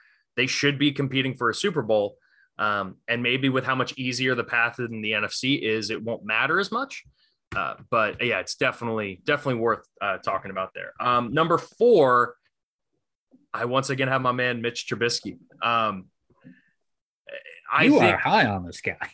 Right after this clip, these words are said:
Speaker 1: I, again, I have a small piece of property on Trubisky <laughs> Island, and, and, um, I, if, if it works out, I look like a fucking genius. If not, then,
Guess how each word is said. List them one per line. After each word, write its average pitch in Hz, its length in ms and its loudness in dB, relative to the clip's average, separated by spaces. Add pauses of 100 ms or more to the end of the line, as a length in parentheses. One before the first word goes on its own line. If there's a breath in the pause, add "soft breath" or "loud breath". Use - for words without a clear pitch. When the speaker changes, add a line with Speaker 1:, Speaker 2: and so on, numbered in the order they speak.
(120)
Speaker 1:
I, 160 180 2
again, 175 580 4
I 151 140 2
have 156 140 2
a 147 40 0
small 147 540 0
piece 196 260 -4
of - 100 -10
property 139 460 4
on 123 160 2
Trubisky 107 460 -4
<laughs> - 100 0
Island, 117 400 -2 (100)
and, 127 400 0
and, 127 300 0
um, 123 320 0
I, 123 180 0
if, 147 240 2
if 165 200 0
it 165 80 4
works 196 280 2
out, 214 360 4
I 147 180 4
look 147 280 -2
like 139 140 -10
a 131 60 -6
fucking 139 320 -2
genius. 117 380 -4
If - 100 -8
not, 143 260 0
then, 135 240 -8